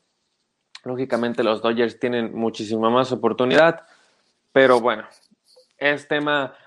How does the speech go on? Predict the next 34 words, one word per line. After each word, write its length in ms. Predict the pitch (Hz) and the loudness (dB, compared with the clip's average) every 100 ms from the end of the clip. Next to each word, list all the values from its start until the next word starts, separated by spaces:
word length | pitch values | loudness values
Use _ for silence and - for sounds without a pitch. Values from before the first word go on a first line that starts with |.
| _ | _
meramente 760 | 143 147 147 151 147 160 151 - | -2 -2 -2 -4 -6 -6 -6 -6
de 180 | 135 131 | -8 -6
contrato. 640 | 127 127 131 131 - 107 | -6 -2 0 0 -2 -8
Dice 600 | 135 139 156 139 135 127 | -8 -8 -4 -2 -2 -4
José 180 | 127 120 | -8 -8
Luis 160 | 127 127 | -8 -6
Mercado, 440 | 135 131 135 131 | -6 0 2 2
"¿Con 160 | 127 135 | 0 2
Bauer 240 | 156 165 | 2 2
o 60 | 143 | -2
sin 140 | 127 | -4
Bauer? 280 | 127 131 104 120 | -2 -2 -6 -14
No 200 | 117 135 | -10 -10
me 160 | 135 | -10
preocupan 580 | 127 123 117 120 131 131 | -10 -10 -10 -8 -8 -8
ni 80 | 127 | -12
más 280 | 131 143 139 | -8 -8 -8
ni 100 | 139 | -14
menos 280 | 127 127 127 | -12 -12 -12
los 180 | 120 107 | -12 -10
Dodgers. 360 | 104 95 107 - | -12 -12 -18 -6
Tenemos 380 | 120 117 113 - | -4 -4 -4 2
todo 240 | 131 123 | 4 6
para 200 | 113 117 | 4 2
ponernos 680 | 117 123 117 123 123 120 - | 0 -4 -6 -6 -8 -10 -4
al 200 | 120 117 - | -4 -4 -4
tú 300 | - 180 190 - _ _ | 2 4 2 -6 _ _
por 280 | - 120 - | -2 -2 -2
tú 280 | 151 170 185 _ _ _ - | -4 -4 -6 _ _ _ -4
contra 500 | 139 151 143 147 - | -2 -2 0 0 2
ellos. 380 | 131 110 113 - | -2 -2 -6 -6
Saludos 680 | - 127 135 147 147 135 - - - | -2 0 2 2 0 -4 -16 -20 -4
desde 240 | 139 135 | 0 0
Tijuana". 440 | 135 123 139 135 | -2 -2 0 0